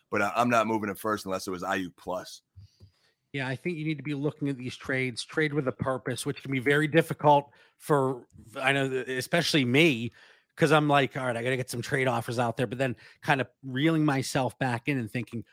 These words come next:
Speaker 2: "Why am I looking to make this trade?" Sometimes look myself in the mirror, give myself that little pep talk. And i-, is there a reason behind it? What am I trying to accomplish? And I think answering those questions can go a long way in helping you figure out if you should be looking to pursue this trade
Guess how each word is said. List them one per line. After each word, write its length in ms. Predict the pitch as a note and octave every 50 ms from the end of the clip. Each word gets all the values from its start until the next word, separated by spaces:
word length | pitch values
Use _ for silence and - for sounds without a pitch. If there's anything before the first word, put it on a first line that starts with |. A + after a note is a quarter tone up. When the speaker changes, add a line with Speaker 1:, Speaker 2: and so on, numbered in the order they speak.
| _ _ _ _ _ _ - A2 A#2+ - _ -
Speaker 2:
"Why 180 | E3 G#3 B3+
am 100 | F4 F4+
I 80 | D#4+ B3+
looking 220 | F#3+ F3+ - E3 C#3+
to 60 | B2+
make 220 | B2+ C3+ B2 -
this 160 | - A2+ -
trade?" 420 | - - E3+ E3 A2 - - - - _ _ _ _ _ _ _ _ _ _ _ _
Sometimes 380 | - E3+ C#3+ D3+ E3 D3+ A#2+
look 160 | B2 D#3 D3+ D#3
myself 360 | D3+ C3 - - D#3 C3 -
in 100 | - C#3+
the 100 | C3 C3+
mirror, 280 | C#3+ D3 C3 A2 G2
give 120 | F#2+ B2 A#2
myself 380 | C3 B2+ A2+ - C#3+ B2+ A#2+
that 140 | - C#3 A#2+
little 180 | B2 B2 A#2 G#2+
pep 320 | - - - - - _
talk. 300 | - - G#2+ F#2 E2+ - _ - - - - - - - _ _ -
And 420 | C3+ C3+ C3 B2+ B2 B2 A2+ - _ _ _ -
i-, 40 | C3
is 320 | D3 C#3+ C3+ C#3+ D3+ C3+ A2+
there 160 | D#3+ D#3 D3
a 40 | D3
reason 340 | C#3 D#3 E3+ D#3 C#3+ C#3+ B2+
behind 400 | A#2+ - - B2 A#2 A2 G2 F#2
it? 140 | F2+ F2 - - - - - -
What 180 | C3 E3+ F3
am 80 | F3+ E3+
I 80 | D#3+ D3
trying 320 | - - - E3 D#3 D3+
to 140 | D3 C#3+ C3
accomplish? 680 | - - - - - D3 C#3+ C3+ - - - - - -
And 60 | A2+
I 60 | A2+
think 260 | G2+ - E3+ D#3 -
answering 300 | D3+ D3 C3+ - C#3+ C3+
those 160 | B2+ B2+ B2 -
questions 600 | - - C#3+ C#3+ B2+ - - A2 G#2+ G#2+ - - - - - - - _ -
can 140 | C3+ C3 A#2+
go 160 | C3 C#3 B2+
a 40 | B2
long 280 | B2 B2 B2 B2 A#2+ A#2
way 240 | A#2 B2 B2 A#2
in 80 | A2 G2+
helping 300 | F#2 A2+ A2+ - A2+ A2+
you 100 | A2 G#2
figure 300 | - - C3 A#2 G#2+ A#2
out 140 | A2+ G#2+ G#2+
if 160 | G#2 - -
you 80 | A2+ A2+
should 240 | - - C#3 A#2 G#2
be 100 | A2+ G#2+
looking 300 | G2+ G#2+ G2+ - - G#2
to 40 | G2
pursue 300 | - G#2+ F#2+ - - F#2+
this 140 | F2+ E2+
trade 360 | - - - G2+ F#2 F2 E2+